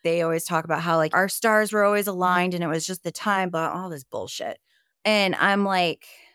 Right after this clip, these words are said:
"Okay, well, like, my life had to be kind of ruined so you guys could have a happily ever after." So maybe talk about that less. <laughs> Just a thought.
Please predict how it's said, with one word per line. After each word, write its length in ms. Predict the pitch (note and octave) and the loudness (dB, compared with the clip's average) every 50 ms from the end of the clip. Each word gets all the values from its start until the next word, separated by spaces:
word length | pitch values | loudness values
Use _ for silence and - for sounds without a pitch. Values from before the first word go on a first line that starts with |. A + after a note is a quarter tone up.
| _ _ _ _ - | _ _ _ _ -8
"Okay, 260 | B3+ - C#4+ B3 A#3+ | -4 0 2 4 4
well, 140 | A#3 A3+ G#3+ | 4 4 4
like, 180 | G#3+ G3+ G3 G#3 | 4 2 2 2
my 160 | A#3+ E4 - G5 | 2 2 4 2
life 240 | - - - - F3 | 2 2 2 2 2
had 200 | D#4 - G3 - C4+ | 2 2 2 2 2
to 60 | G3 | 0
be 140 | E3+ E3+ F3 | -2 0 2
kind 240 | A3+ A3+ G#3 F#3+ | 2 4 4 4
of 80 | F3+ E3 | 4 2
ruined 400 | E3+ G#3 A3 A3 G#3 F3+ E3+ D#3+ | 2 2 4 4 4 2 2 0
so 80 | - F3 | 0 0
you 200 | E3 E3 F#3+ F#3 | 2 2 2 2
guys 220 | F#3+ F3 E3 E3 | 2 2 0 0
could 120 | - E3 | 0 0
have 140 | D#3+ D#3 D3+ | 2 2 2
a 40 | D#3 | 2
happily 380 | D#3 D3+ D3+ D#3 - D#3 D#3 D#3+ | 2 0 -2 -2 -2 -2 -2 -2
ever 180 | D3+ D3+ D3+ D3 | -2 -2 0 0
after." 400 | D3+ D#3+ E3+ - - D3 C#3+ - _ _ - - | 0 0 0 -2 -4 -6 -6 -8 _ _ -6 -2
So 80 | A3 G#3+ | 0 2
maybe 260 | G#3 G#3 G3+ A3+ A3 | 2 2 2 0 0
talk 280 | - A3 G3 F#3+ - | 2 2 2 4 4
about 240 | G#3 F3+ F3 E3 - | 4 2 2 2 4
that 180 | E3+ D#3 - - | 2 0 2 2
less. 440 | D#3 C#3+ D3 D#3+ G#3 - - - - _ _ _ _ _ - | 2 2 2 2 2 0 -4 -8 -10 _ _ _ _ _ -20
<laughs> 1160 | - - - B3 - - C4 C4+ - - C#4+ - - - E4 - _ _ - - - - - B3 | -16 -14 -14 -8 -6 -6 -6 -6 -6 -8 -8 -8 -8 -12 -12 -12 _ _ -20 -20 -20 -8 -4 -4
Just 360 | A3+ - - - - - - - | -4 -4 -6 -10 -12 -8 -6 -6
a 80 | G3+ | -6
thought. 420 | - - F#3+ E3+ E3 E3 D#3+ D#3+ | -2 0 2 2 4 4 2 0